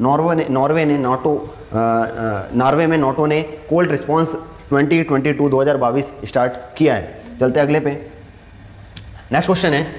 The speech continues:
यूएन World Happiness Report संयुक्त राष्ट्र जो दो-, जा-, जारी करता है, जारी कौन करता है आपसे पूछेगा तो संयुक्त राष्ट्र,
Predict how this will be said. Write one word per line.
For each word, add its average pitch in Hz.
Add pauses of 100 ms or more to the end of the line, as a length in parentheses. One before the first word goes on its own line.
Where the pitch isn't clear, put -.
(920)
यूएन 160
World 165
Happiness 165 (100)
Report 139
संयुक्त 170
राष्ट्र 147
जो 156
दो-, 139
जा-, 123
जारी 131
करता 143
है, 131
जारी 147
कौन 147
करता 139
है -
आपसे 147
पूछेगा 127
तो 127
संयुक्त 139
राष्ट्र, 117